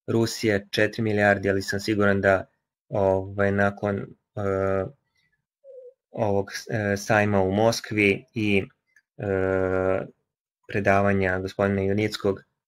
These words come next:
bit će, ovaj, e, još projekata, jer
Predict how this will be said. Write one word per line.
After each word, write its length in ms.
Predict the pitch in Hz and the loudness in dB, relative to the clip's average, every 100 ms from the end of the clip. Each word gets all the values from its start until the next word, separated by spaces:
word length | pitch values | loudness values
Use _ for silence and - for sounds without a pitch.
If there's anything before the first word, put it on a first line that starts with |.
| - | -6
bit 300 | 104 104 - - _ | -2 -2 -4 -10 _
će, 240 | - 98 - | -2 0 0
ovaj, 680 | 101 92 95 98 98 98 101 | -2 -4 -6 -10 -2 2 2
e, 120 | 101 - - 104 95 | -2 -8 -8 -6 -2
još 320 | 101 113 - | 0 -2 -2
projekata, 720 | 117 110 107 104 101 104 98 | -2 -2 0 -2 -2 0 0
jer 280 | 98 98 95 | 0 -2 -4